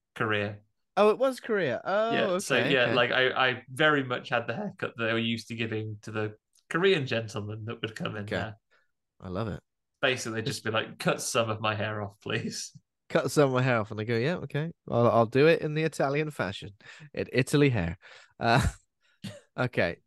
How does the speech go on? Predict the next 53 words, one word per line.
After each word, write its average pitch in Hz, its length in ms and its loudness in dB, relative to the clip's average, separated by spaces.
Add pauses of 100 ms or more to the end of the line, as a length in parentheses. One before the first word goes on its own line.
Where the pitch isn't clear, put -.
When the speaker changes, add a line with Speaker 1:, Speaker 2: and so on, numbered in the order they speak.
(100)
Speaker 2:
so 135 540 2 (600)
what 151 140 4
hap-, - 220 0
so 175 340 2
around 214 220 0
about 202 160 0
this 151 100 -4
time, 156 160 -2
I 135 40 -2
think 131 260 -8
Celine 135 320 0
starts - 320 -6
to 113 120 -8
suspect - 800 -4
Craven 117 500 -2
as 104 120 -6
being 107 180 -2
a 98 40 -6
bit 92 120 -4
of 90 60 -4
a 95 100 -4
wrong 104 260 -4
'un 98 140 -8 (480)
because 107 600 0 (220)
they 101 80 -10
think 101 140 -4
they 101 60 -2
work 104 240 2
out 98 80 4
that 90 140 0
Lucian's 107 440 -4
alive, 101 540 0
and 80 100 -6
then 92 80 -8
Craven 104 460 -2
was 92 100 -12
like, 95 220 -4 (180)
"You're 123 160 -4
the 113 140 2
only 113 160 0
one 107 160 0
who 101 80 -2
witnessed - 480 -4
Lucian's 95 400 -8
supposed 95 440 -4 (120)
death." 107 420 -4 (140)
Speaker 1:
So, 196 100 -6
yeah, 202 300 2
so 196 200 -2
don't 427 200 6
Speaker 2:
And 117 100 6
he's 127 160 4
alive. 127 420 4